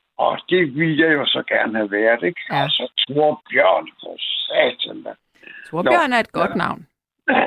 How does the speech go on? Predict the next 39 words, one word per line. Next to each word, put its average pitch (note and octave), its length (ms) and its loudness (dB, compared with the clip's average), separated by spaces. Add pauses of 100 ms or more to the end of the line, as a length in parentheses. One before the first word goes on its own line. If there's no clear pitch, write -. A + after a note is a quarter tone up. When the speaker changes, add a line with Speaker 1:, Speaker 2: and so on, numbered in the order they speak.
Speaker 2:
Også. F3 340 4
Speaker 1:
det F#3+ 120 2
er F#3 40 4
det. F3+ 160 -6 (280)
Speaker 2:
Ja. E3 200 -4 (360)
Speaker 1:
Ja, E3+ 200 2 (140)
det F3+ 200 -2
er F#3 80 4
det. C3 160 -4 (680)
Nå, C#3 360 2
men D3 320 -2 (420)
jeg - 180 2 (120)
tror G3 340 4
ikke G3 140 -2
på F3 160 4
ret F3+ 140 2
meget F#3+ 280 4
andet, F3+ 300 0
end D3+ 280 4
hvis D#3+ 220 0
du, D3+ 300 4
øh, C#3+ 360 2 (260)
lægger D#3 320 4
hænder, E3+ 480 2
hænderne E3+ 340 4
op E3+ 180 2
på F3+ 160 2
en D#3+ 80 -2
kogeplade, C#3+ 640 0
og C3+ 140 -2
tænder, E3+ 200 0
så E3 180 2
brænder D#3+ 320 2
du C3+ 200 -6
flyeren. D3+ 400 0 (680)
Speaker 2:
Ja, A3 220 2 (140)
Speaker 1:
Altså, - 240 -6 (640)
Speaker 2:
men - 240 4
Speaker 1:
jamen F3+ 380 4